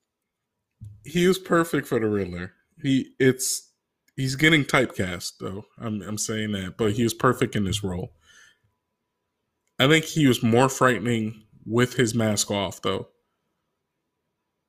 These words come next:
He, he's not, I, I wouldn't describe him as an ugly man. He's just weird looking. He's, he looks,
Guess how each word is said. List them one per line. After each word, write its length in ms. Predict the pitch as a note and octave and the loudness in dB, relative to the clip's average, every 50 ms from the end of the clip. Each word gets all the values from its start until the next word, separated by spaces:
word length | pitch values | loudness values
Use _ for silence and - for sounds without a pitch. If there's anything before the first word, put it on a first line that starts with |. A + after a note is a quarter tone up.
| _ - | _ 2
He, 380 | D3 D#3 G3 A3 G#3 E3 C#3+ | 6 6 8 8 6 4 2
he's 240 | C#3 D#3+ F#3 F#3 E3+ | 2 2 2 4 4
not, 240 | G3+ G#3+ A#3 A#3+ G#3 C3+ - - | 6 6 6 6 2 0 -2 0
I, 160 | B2+ C3+ C3 - - | 2 2 2 2 2
I 60 | C3 | 2
wouldn't 240 | C3 D#3+ F3 D3 A2+ | 2 2 2 -2 -2
describe 360 | A#2+ - - - A#2+ B2+ C3 | -4 -4 0 2 2 2 4
him 140 | C3 A2+ G#2+ | 2 0 2
as 200 | G#2+ G#2+ G2 G#2+ | 2 0 0 0
an 100 | A2+ G#2+ | 0 2
ugly 280 | A2 A2 G#2 G#2 G2+ G2 | 2 0 0 0 -2 0
man. 340 | G#2 A2 B2 B2+ A2+ G#2 | 2 2 4 4 2 0
He's 180 | A2+ B2 A2+ A#2+ | -2 -4 -2 0
just 220 | C3 A#2 - - | 0 0 0 -2
weird 360 | G2 F2+ F#2+ A#2 C3 C#3 B2+ G2+ | -4 -2 2 4 6 4 4 2
looking. 400 | F#2+ G2 F#2+ - - F2+ F#2 - _ _ _ _ _ _ _ _ _ _ _ _ | 0 -4 -6 -6 -10 -10 -10 -12 _ _ _ _ _ _ _ _ _ _ _ _
He's, 300 | - B2+ A#2 G#2+ G#2 - | -2 0 0 0 -2 -4
he 180 | B2 B2 C3+ | -2 -2 0
looks, 480 | C3 C#3 C#3 C#3 - - - - - | 2 2 2 2 0 -4 -6 -6 -8